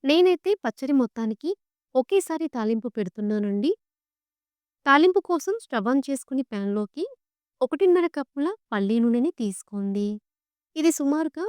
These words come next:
ఫోర్ హండ్రెడ్ ఎంఎల్ వరకు ఉంటుందండి. ఆయిల్ బాగా వేడయ్యాక ఇందులోకి ఒక టేబుల్ స్పూన్ ఆవాలు, ఒక టేబుల్ స్పూన్ జీలకర్రని తీసుకొని బాగా ఫ్రై చేయండి. ఇవి బాగా ఫ్రై అయ్యాక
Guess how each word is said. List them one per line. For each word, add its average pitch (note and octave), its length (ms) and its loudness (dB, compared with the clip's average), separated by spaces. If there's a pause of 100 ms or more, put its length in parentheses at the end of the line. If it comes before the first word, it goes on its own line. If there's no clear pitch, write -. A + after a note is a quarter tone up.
ఫోర్ D4 280 0
హండ్రెడ్ D#4+ 300 0
ఎంఎల్ A3+ 260 -2
వరకు A3+ 380 -6
ఉంటుందండి. G3+ 600 -6 (680)
ఆయిల్ E4 260 6
బాగా D#4 340 2
వేడయ్యాక A3 640 0 (220)
ఇందులోకి A#3 520 0 (420)
ఒక C4+ 160 -2
టేబుల్ D#4 320 0
స్పూన్ - 320 -8
ఆవాలు, A3 500 -4 (500)
ఒక C4 180 -2
టేబుల్ D#4+ 360 0
స్పూన్ G#4+ 340 -10
జీలకర్రని A3+ 520 -2
తీసుకొని A3 520 -6 (380)
బాగా G3+ 380 -4
ఫ్రై G#3 280 -4
చేయండి. G3 560 -6 (680)
ఇవి D#4 140 4
బాగా A#3 360 2
ఫ్రై A3 260 0
అయ్యాక A#3+ 380 2